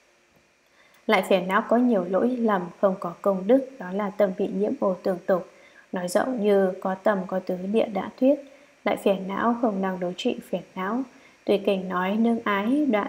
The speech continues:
ái, nương mạn, đoạn mạn, nhưng chẳng nói phiền não. Duy chỉ nhờ vào việc tâm thiện gia hạnh, hành tướng cao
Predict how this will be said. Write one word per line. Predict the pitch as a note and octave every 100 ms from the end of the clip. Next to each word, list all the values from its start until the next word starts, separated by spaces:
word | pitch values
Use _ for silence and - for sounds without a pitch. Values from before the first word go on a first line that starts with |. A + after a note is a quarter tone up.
| -
ái, | F#3+ F#3+ G#3+
nương | C4 A3+ G3
mạn, | G3+ - A3
đoạn | G3 A#3 F#3+
mạn, | G3 G3 -
nhưng | G3+ G3
chẳng | G3+ F#3+ F3+
nói | F3
phiền | - G#3 F#3
não. | F#3+ A3+ B3 C4 - - _ _
Duy | A3 G3+
chỉ | G3 G3+
nhờ | F3+ G3 F#3+ F3+
vào | G3 F#3 F3+
việc | F#3+ F#3
tâm | G3+ F#3+ -
thiện | -
gia | - F#3
hạnh, | F#3 G3+ - -
hành | - F3+
tướng | E3+ F#3+ F3+ G3+
cao | G#3 F#3+